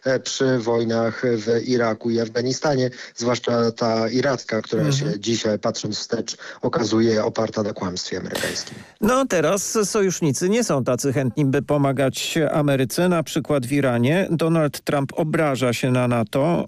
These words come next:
Speaker 2: y, i grozi, ale te groźby to chyba takie trochę czcze są groźby, prawda? Bo wyjść z nato nie tak prosto Stanom Zjednoczonym, jak też zawiesić Hiszpanię w nato też nie tak prosto Stanom Zjednoczonym.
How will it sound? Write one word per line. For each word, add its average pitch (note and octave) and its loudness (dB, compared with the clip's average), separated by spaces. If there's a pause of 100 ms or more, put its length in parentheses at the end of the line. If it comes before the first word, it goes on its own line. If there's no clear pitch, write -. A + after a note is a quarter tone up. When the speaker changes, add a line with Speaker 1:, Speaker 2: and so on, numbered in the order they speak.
Speaker 2:
y, C#3+ 2
i E3 -2 (120)
grozi, A#2 2
ale D#3+ 0
te F3 -2
groźby E3+ 0
to E3 -2
chyba D#3+ 0
takie D3+ 0
trochę D3+ 0 (100)
czcze - -2
są G#2 0
groźby, G2 0
prawda? E3 -2 (200)
Bo D3 0
wyjść D#3+ 0
z C3 0
nato D3 2
nie C#3+ 2
tak A#2+ -4
prosto E3 0
Stanom E3 2
Zjednoczonym, E3+ 0 (520)
jak C3 -2
też D#3+ 0
zawiesić C#3+ 0
Hiszpanię B2 0 (100)
w A#2+ 4
nato C3 0
też G#3+ -2
nie D#3+ 2
tak G#2 -2
prosto F#2 -2
Stanom F2+ 2
Zjednoczonym. E2+ 0